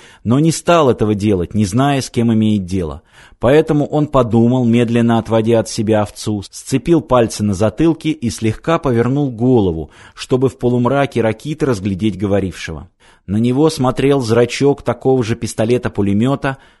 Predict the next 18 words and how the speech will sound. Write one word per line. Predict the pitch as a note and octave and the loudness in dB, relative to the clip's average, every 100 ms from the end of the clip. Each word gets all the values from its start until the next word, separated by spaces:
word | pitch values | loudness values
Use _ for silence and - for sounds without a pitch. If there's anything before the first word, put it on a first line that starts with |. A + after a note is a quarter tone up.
| _ _ - | _ _ -12
а | G2+ | -4
поверх | A2+ A2+ C3+ - | -2 0 0 0
него | B2+ B2 A#2 | -2 2 2
виднелись | G#2+ G2+ A#2+ A#2 F2+ | 2 0 0 0 -2
глаза | G#2+ G#2+ A#2 C3+ | 0 2 2 0
пригнувшегося | A2 F#2+ G#2 B2+ - A2+ G#2+ - | -2 -2 0 0 -2 -4 -2 -4
к | F#2 | -4
земле | G2+ G#2+ G#2+ | -2 0 0
парня | - A#2+ A#2 A#2+ | 0 0 0 -2
в | A#2 | -6
пятнистом | G2 - G2+ - G#2 G2 | -10 -4 -4 -2 -4 -4
комби. | G2+ E2+ D#2 D2+ _ _ _ _ _ _ _ | -4 -6 -8 -14 _ _ _ _ _ _ _
Судя | - C#3 C#3+ | -2 2 4
по | C3+ A#2 | 2 2
выражению | A#2 A#2 B2 C3 A#2+ | 2 2 2 2 0
глаз | G#2 A#2+ C3 A#2 | 0 0 0 -2
этого | A2 G#2 | -4 -4
человека, | - G#2 A2+ C#3 - C#2+ | -2 0 0 -2 -4 -14